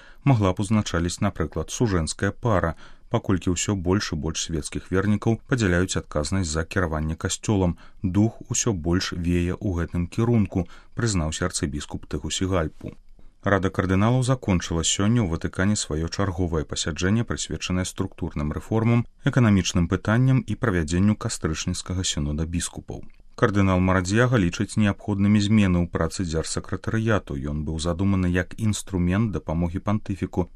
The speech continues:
а не як месца знаходжання прэм'ер-міністра ці віцэ-караля", сказаў ён. Менавіта адаптацыя дзяржаўнага сакратарыяту яго абавязкаў разглядаецца ў якасці фундаменту планаванай рэформы рымскай курыі.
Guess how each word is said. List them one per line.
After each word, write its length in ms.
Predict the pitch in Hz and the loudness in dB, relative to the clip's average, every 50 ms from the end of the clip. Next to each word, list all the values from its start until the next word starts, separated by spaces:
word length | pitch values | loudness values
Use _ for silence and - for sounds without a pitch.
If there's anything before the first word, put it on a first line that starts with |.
| - - - | -10 -2 2
а 80 | 131 | 4
не 240 | 131 117 101 95 92 | 6 6 6 4 4
як 160 | 104 104 - | 0 -2 0
месца 400 | 87 85 80 82 - - - 82 | 0 0 0 0 -4 -6 -8 -8
знаходжання 640 | 80 87 78 - - 95 92 90 101 101 104 107 - | -4 -4 -6 -6 -4 -6 -4 0 2 2 2 0 0
прэм'ер-міністра 880 | - 101 87 85 78 76 76 - 80 80 82 87 85 - - 90 98 - | 0 0 0 0 0 -2 -4 -4 -2 0 0 0 -2 -2 -4 -6 -6 -4
ці 160 | - - 92 | -2 -2 -2
віцэ-караля", 720 | 78 78 76 - - 82 - - - 85 92 92 101 98 | -2 -2 -4 -6 -6 -8 -8 -6 -4 -4 -2 -2 -2 -2
сказаў 400 | 90 - - 90 76 78 76 76 76 78 78 | -4 -4 -6 -6 -6 -4 -4 -4 -4 -4 -6
ён. 80 | 71 - - - - - - - - - | -6 -8 -12 -16 -18 -20 -20 -18 -8 -2
Менавіта 560 | - 113 113 113 110 101 95 - - 101 101 | 2 4 4 6 4 4 2 2 0 -2 0
адаптацыя 560 | 101 110 - - - 113 - - - - 78 | 0 -2 -4 -2 -2 -2 -2 -2 -2 -4 -4
дзяржаўнага 560 | 76 73 87 85 82 90 87 82 82 80 76 82 | -4 -2 -2 -2 0 0 0 2 0 0 -2 -4
сакратарыяту 880 | - - 85 - - 85 - - 95 98 95 95 110 117 - - 92 | -6 -6 -6 -6 -8 -6 -4 -2 0 2 2 2 0 0 0 0 0
яго 320 | 85 82 78 80 82 78 76 | 0 0 -2 -2 -4 -2 0
абавязкаў 560 | 87 87 95 104 113 - - - 123 123 127 | 0 0 2 0 0 -2 -4 -4 -2 0 0
разглядаецца 720 | 113 - - 95 92 87 82 87 85 90 98 - - - | 0 0 0 0 0 2 2 2 2 2 0 0 -2 -4
ў 160 | 85 76 73 | -4 -4 -4
якасці 320 | 73 - 76 - - - - | -4 -6 -6 -6 -6 -8 -6
фундаменту 640 | - 107 104 98 87 90 80 80 78 82 87 - - | -2 0 0 2 2 2 0 0 0 -2 -4 -6 -8
планаванай 560 | - - 71 73 73 71 73 80 87 92 87 | -10 -8 -6 -6 -4 -4 -2 -2 -2 -2 -2
рэформы 540 | 80 76 - - 80 78 78 85 87 80 - - - - | -4 -6 -6 -6 -4 -2 0 0 -2 -2 -4 -10 -10 -4
рымскай 480 | 101 92 87 80 76 - - - 82 76 | -2 0 0 0 -2 -4 -4 -4 -6 -6
курыі. 480 | - - - 95 87 82 78 73 - | -4 -2 0 0 0 0 -2 -8 -10